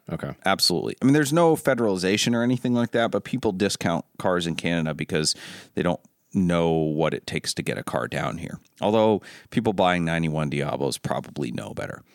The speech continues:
Speaker 2: But, you know, it's still two and a half percent duty and extra shipping and customs fees. So there's a little bit of cost involved. Uh, speaking of nefarious, though,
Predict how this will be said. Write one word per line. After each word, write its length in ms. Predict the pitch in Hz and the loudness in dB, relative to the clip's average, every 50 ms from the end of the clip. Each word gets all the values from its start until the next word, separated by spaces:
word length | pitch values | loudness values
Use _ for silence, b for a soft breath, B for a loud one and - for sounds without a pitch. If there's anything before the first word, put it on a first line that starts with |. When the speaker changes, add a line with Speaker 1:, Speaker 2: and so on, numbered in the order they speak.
| b b b b b | b b b b b
Speaker 2:
But, 180 | - 64 - - - _ _ | -4 -4 -4 -4 -10 _ _
you 80 | - 185 | 2 4
know, 100 | 127 104 | 4 4
it's 100 | 110 - | 4 2
still 260 | - - 123 120 120 | 2 4 4 4 4
two 180 | - - 110 95 | 4 2 2 2
and 80 | 87 | 2
a 40 | 85 | 0
half 220 | 87 82 78 - | 0 -2 -2 -4
percent 320 | - 85 - - 82 65 53 | -4 -2 -2 0 0 -2 -2
duty 340 | 80 76 71 78 76 78 78 | -4 -4 -4 -4 -2 -2 0
and 260 | 73 78 78 78 - - | 0 0 -2 -2 -4 -4
extra 280 | 82 82 - - - 71 | -6 -4 -4 -4 -4 -2
shipping 380 | - - 73 - - 76 73 | -2 -2 -2 0 -2 -2 0
and 100 | 73 73 71 | -2 -2 -2
customs 420 | - 78 76 - - 64 - - | -2 -2 -2 -2 -2 -2 -2 -2
fees. 260 | - - 60 76 - - | -2 -2 -2 0 0 0
So 80 | - | 0
there's 300 | 98 107 120 117 - - - - _ - - _ - | 2 2 0 0 -2 -4 -6 -12 _ -20 -8 _ 2
a 60 | 240 | 4
little 260 | 233 170 127 101 85 | 4 6 6 4 4
bit 220 | 78 80 80 80 - _ _ - | 2 0 0 -2 -2 _ _ -6
of 240 | 80 73 73 - - - _ b b b b b b b b b b b _ - | -4 -4 -6 -8 -14 -16 _ b b b b b b b b b b b _ -4
cost 460 | - 78 73 - - - - - - | -2 -2 -2 -2 -2 -4 -4 -2 -2
involved. 540 | 80 76 73 - 60 57 58 60 - - - - _ _ _ _ _ _ _ _ _ _ _ _ _ _ _ _ _ - B B B B B B B B B B | -2 -2 -2 -2 -2 0 -2 -2 -4 -8 -14 -20 _ _ _ _ _ _ _ _ _ _ _ _ _ _ _ _ _ -10 B B B B B B B B B B
Uh, 320 | - 113 113 110 113 110 95 - - - | 2 4 4 6 4 4 2 -2 -10 -12
speaking 840 | 101 110 - - - - - - - - 143 170 170 - 180 151 - | -6 -2 0 2 4 4 2 2 2 2 2 2 4 4 2 2 4
of 220 | - 127 131 117 | 4 2 2 4
nefarious, 880 | 98 95 92 - - - - - 135 147 156 147 113 95 82 76 - - | 2 0 0 0 -2 -2 0 2 4 4 4 4 4 2 2 0 -2 -2
though, 440 | - 92 85 78 71 67 78 98 | -2 0 0 0 2 0 0 -2